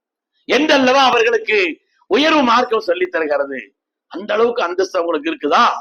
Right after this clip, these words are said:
என்று ஒரு சந்தேகம். மூணாவது, நம்ம ஏதோ தெரிஞ்சதை செய்யறோம், நல்லாமல் செய்யறோம்,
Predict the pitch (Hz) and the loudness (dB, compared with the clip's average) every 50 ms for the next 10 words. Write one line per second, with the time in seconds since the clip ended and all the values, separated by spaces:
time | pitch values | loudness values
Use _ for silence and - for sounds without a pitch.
0 | - _ _ _ - 247 285 269 247 208 180 143 - 131 131 127 120 113 107 _ | -10 _ _ _ -4 -2 0 0 0 0 0 -2 -4 -6 -6 -6 -6 -8 -8 _
1 | _ _ _ _ _ _ _ _ - 180 233 277 277 262 240 226 208 180 165 156 | _ _ _ _ _ _ _ _ -6 -2 -2 0 0 2 2 2 2 0 0 0
2 | 151 160 170 180 175 180 185 180 185 185 _ _ _ _ _ _ _ 147 165 196 | -2 -2 -2 -2 -2 -2 -2 -2 -4 -6 _ _ _ _ _ _ _ -6 -4 -2
3 | 226 247 240 240 240 269 277 277 277 285 247 233 254 254 254 254 247 247 247 233 | -2 0 2 2 4 4 4 4 2 2 0 0 2 2 4 4 2 2 0 0
4 | 226 233 240 240 247 247 226 208 214 233 240 240 240 240 233 240 - - 214 214 | 2 2 2 2 2 0 0 -2 -2 0 0 0 2 0 -2 -2 -2 0 0 2
5 | 214 202 202 208 | 2 2 0 -2